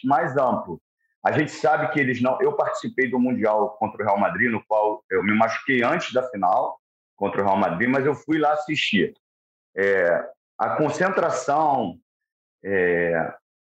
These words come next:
a atmosfera que, que nós,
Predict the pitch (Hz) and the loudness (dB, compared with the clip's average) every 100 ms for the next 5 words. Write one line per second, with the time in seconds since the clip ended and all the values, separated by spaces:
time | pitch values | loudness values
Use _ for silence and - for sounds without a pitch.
0 | _ - - 123 131 190 196 175 - - | _ -20 -4 -2 0 0 2 2 0 -2
1 | 139 180 208 185 - 160 160 - - 139 | 0 2 2 0 -2 -2 -2 -4 -4 -2
2 | 131 139 156 131 - - | 0 2 2 0 -4 -4